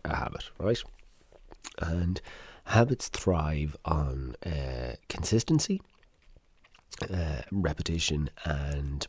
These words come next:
predictability. And the first of, Friday, the first of January is not. Like, no one is in their routine. They're not in their Monday to Friday. They're not in their job. They're not doing what they would typically do.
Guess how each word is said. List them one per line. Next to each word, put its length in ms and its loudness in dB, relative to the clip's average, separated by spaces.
predictability. 760 0
And 720 2
the 160 0
first 320 4
of, 80 -2
Friday, 600 4
the 140 -4
first 380 0
of 80 -4
January 560 -4
is 540 4
not. 500 -2
Like, 240 0
no 200 8
one 160 8
is 120 4
in 200 2
their 100 0
routine. 600 -4
They're 120 -4
not 200 0
in 180 4
their 240 -2
Monday 320 -2
to 100 -10
Friday. 500 -2
They're 120 -4
not 280 -2
in 180 -2
their 320 -6
job. 580 2
They're 140 -2
not 320 -2
doing 300 6
what 180 -4
they 100 -4
would 180 -6
typically 380 -2
do. 420 -4